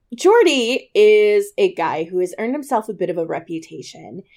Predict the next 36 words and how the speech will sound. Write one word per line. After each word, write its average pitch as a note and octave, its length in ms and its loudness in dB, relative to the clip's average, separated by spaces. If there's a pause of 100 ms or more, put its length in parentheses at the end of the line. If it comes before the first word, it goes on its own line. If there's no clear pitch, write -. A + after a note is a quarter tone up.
(220)
He C4 360 -6
is G#3 340 4
the G3+ 100 -12
younger G3+ 360 0
brother F#3 400 0
of G3 240 -2
a C4 40 0
girl F3 640 0
who G#3 140 -6
married F#3 320 2
a G3+ 120 -2
crown G3+ 400 -6
prince, F#3+ 480 -6 (360)
and A3+ 460 2
beyond C4 420 0
his D4 460 -4
storied C4 920 0
dating E3+ 320 0
history, C3+ 680 -8 (220)
he C4 140 0
has C4 120 2
now A3+ 220 0
captured G#3+ 540 -6
the G#3 80 -4
hearts F3+ 320 -6
and G#3 100 -8
eyes F3 320 -4
of G#3 60 -6
an F3+ 80 -2
entire A3 480 -2
country F#3+ 640 -10
as F#3 140 -10
an F3+ 160 -10
eligible C4 600 -8
teen G3 300 -12
bachelor. - 640 -12